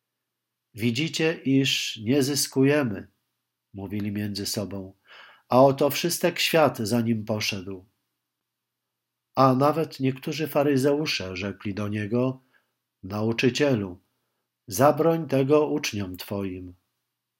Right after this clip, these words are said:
Lecz Jezus chciał, aby mu w tej chwili oddano chwałę i rzekł: „Powiadam wam, iż jeśli by ci milczeli, kamienie wołać będą”. W istocie też,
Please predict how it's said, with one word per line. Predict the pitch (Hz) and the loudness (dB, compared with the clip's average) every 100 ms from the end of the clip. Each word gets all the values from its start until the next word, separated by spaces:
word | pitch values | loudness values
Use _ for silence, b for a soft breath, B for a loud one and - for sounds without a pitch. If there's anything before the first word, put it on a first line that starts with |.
| _ _ _ _ _ _ _ | _ _ _ _ _ _ _
Lecz | - 101 101 - | -10 -8 -6 -4
Jezus | 110 127 120 - | 0 2 2 -4
chciał, | - - 131 117 104 b b b b _ | -4 0 0 0 -8 b b b b _
aby | 117 117 117 | 0 2 4
mu | 127 | 2
w | 135 | 0
tej | 139 135 | 2 2
chwili | 135 - 147 156 | 0 -4 -4 -2
oddano | 131 117 107 131 135 | 0 0 2 4 4
chwałę | 123 - 127 131 139 143 147 | 0 2 4 6 4 0 -2
i | 123 | 0
rzekł: | 113 110 110 110 110 - _ _ _ _ _ _ _ | 0 -2 -4 -8 -8 -12 _ _ _ _ _ _ _
„Powiadam | 113 113 135 135 101 98 | 2 6 6 6 2 -4
wam, | 95 117 117 117 - _ _ _ _ _ | 0 2 2 -2 -10 _ _ _ _ _
iż | - 117 117 110 | -2 0 0 0
jeśli | 120 135 - 156 | 0 0 -4 -6
by | 143 156 | -4 -2
ci | - 127 131 | -2 0 0
milczeli, | 139 151 135 127 117 110 117 123 b b _ _ | 0 -4 -2 0 0 0 -4 -6 b b _ _
kamienie | - 117 127 139 104 | 0 2 4 4 2
wołać | 90 101 98 98 | 0 0 0 -2
będą”. | 95 98 95 92 95 95 _ _ _ _ _ _ _ _ _ b b b b _ - | -6 -8 -8 -12 -14 -16 _ _ _ _ _ _ _ _ _ b b b b _ -14
W | 104 | -12
istocie | 170 - 175 156 123 98 | -6 2 4 4 2 -4
też, | 110 104 - - - | -4 -4 -4 -8 -12